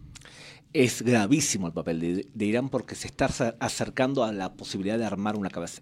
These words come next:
una capacidad nuclear. Y no solamente Irán en el Medio Oriente, ustedes tienen un problema también en América Latina,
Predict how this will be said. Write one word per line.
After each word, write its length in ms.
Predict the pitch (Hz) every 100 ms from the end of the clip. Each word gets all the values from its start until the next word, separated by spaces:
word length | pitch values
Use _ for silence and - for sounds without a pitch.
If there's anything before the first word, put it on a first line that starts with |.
| -
una 160 | 113
capacidad 340 | - - - 85
nuclear. 320 | 82 71 - - - - -
Y 260 | - 120 113
no 80 | 117
solamente 400 | 143 120 135 117
Irán 180 | 104 113
en 100 | 101
el 80 | 85
Medio 200 | 85 82
Oriente, 360 | 107 95 73
ustedes 240 | 71 - 127
tienen 160 | 127
un 60 | 113
problema 220 | 104 113
también 200 | 101 104
en 40 | 92
América 300 | 92 92 -
Latina, 360 | - - 123